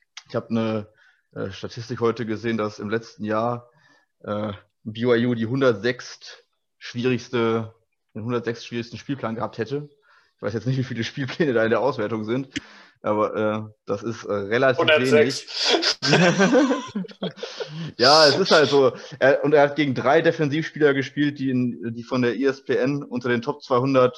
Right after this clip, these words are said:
Speaker 1: äh, Spielern gelistet sind. Und nicht einer davon ist ein Erst- oder Zweitrunden-Grade von E S P N.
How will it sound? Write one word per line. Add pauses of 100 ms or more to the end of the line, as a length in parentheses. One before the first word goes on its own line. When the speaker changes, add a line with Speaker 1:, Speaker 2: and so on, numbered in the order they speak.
(160)
Speaker 1:
äh, (520)
Spielern (360)
gelistet
sind.
Und
nicht
einer
davon
ist
ein
Erst-
oder
Zweitrunden-Grade
von
E
S
P
N.